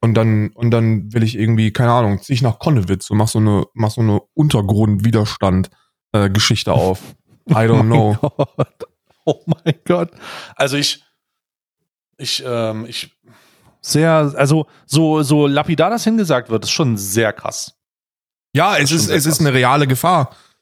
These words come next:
Speaker 1: Also ob, ob, ob, ob das, ich, das ist also für wie realistisch hältst du das? Keine Ahnung, kann ich dir nicht sagen. Weiß ich nicht.
Speaker 2: Naja, kurzfristig auf keinen Fall. Aber langfristig,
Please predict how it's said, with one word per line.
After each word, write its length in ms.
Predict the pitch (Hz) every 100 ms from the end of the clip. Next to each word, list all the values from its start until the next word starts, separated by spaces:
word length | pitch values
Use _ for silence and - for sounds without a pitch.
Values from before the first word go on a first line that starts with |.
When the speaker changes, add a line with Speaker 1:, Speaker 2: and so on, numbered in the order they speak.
| _ _
Speaker 1:
Also 240 | 151 147 147
ob, 120 | 131
ob, 180 | 156 - 175 -
ob, 160 | 156 147
ob 100 | 156
das, 140 | 151
ich, 200 | 147 131
das 120 | 135 127
ist 200 | 120 147
also 180 | 127
für 340 | 120 117 - 127
wie 120 | 160
realistisch 520 | 143 135 139 - 120
hältst 220 | 160 170
du 40 | 101
das? 220 | 92 -
Keine 300 | - 160 165
Ahnung, 320 | 175 175 110
kann 100 | -
ich 80 | 151
dir 80 | 143
nicht 140 | 135
sagen. 340 | 143 143 110 104 -
Weiß 180 | 143
ich 100 | 113
nicht. 240 | 98 98 - _ -
Speaker 2:
Naja, 300 | 147 165 170
kurzfristig 600 | 170 247 - 233 - 165
auf 100 | 135
keinen 320 | - 120 110
Fall. 340 | - 85 85 - _ _
Aber 100 | 131
langfristig, 760 | 139 208 240 214 - 190 185 -